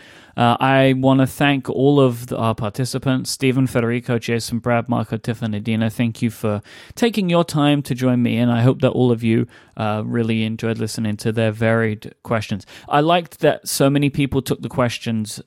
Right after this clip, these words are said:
differently, and we got a bunch of different answers focused on a bunch of different areas. Um, which was kind of what I was hoping for, so I was pleased to get that. So we're gonna be back, um, in a couple of weeks, as normal, with our regular show.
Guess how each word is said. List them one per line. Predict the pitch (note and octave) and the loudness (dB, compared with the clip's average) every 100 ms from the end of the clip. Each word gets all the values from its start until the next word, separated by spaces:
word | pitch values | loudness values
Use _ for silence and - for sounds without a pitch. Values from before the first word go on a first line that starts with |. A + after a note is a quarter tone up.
| - - - C3 C#3 | -20 -20 -20 -18 -4
differently, | C3+ A#2 A#2 A#2 G#2 G2+ | -2 0 -2 -4 -8 -8
and | A2 A2 A#2+ | -8 -4 -2
we | |
got | A2 A2+ | 0 0
a | |
bunch | - B2 C3 | 2 0 0
of | |
different | B2+ - A#2+ | -2 -2 -2
answers | A#2 - G#2+ | -2 -4 -6
focused | - A2 - | -2 -4 -4
on | A2+ | -8
a | G#2 | -4
bunch | A2+ - | -4 -4
of | |
different | - G#2+ A2+ | -8 -10 -6
areas. | D#3+ E3 C#3 A#2 A#2 - - - - _ A#2 | 0 2 2 2 0 -8 -20 -20 -20 _ -4
Um, | A2+ - | -4 -2
which | B2 B2+ | -2 -2
was | B2 | -2
kind | C3 A#2+ | 2 2
of | A2+ | 2
what | A2+ G#2+ | 0 0
I | |
was | G2+ G#2 | -4 -4
hoping | G#2+ - | -6 -8
for, | - - - | -10 -10 -10
so | - | -12
I | - | -14
was | - | -12
pleased | C3 - | -14 -14
to | - | -16
get | - - | -16 -12
that. | A2 - | -14 -2
So | - | 2
we're | C3+ F3+ | 4 2
gonna | A3+ A3 | 2 -2
be | F#3+ | -2
back, | - D3+ C3+ - - - | 0 -2 -2 -8 -8 -4
um, | A#2 A2+ A2+ | -2 -2 -4
in | |
a | A2+ | -6
couple | C3 - - | -6 -4 0
of | |
weeks, | D#3 - - | 0 -2 -6
as | C3 C3 | -6 0
normal, | B2+ B2 A#2+ | 2 2 2
with | A2+ A2 | 2 2
our | A2 | 2
regular | G#2+ A2+ C3 C3 | 0 -2 0 -2
show. | - A#2 G#2+ G#2 | 0 0 0 -2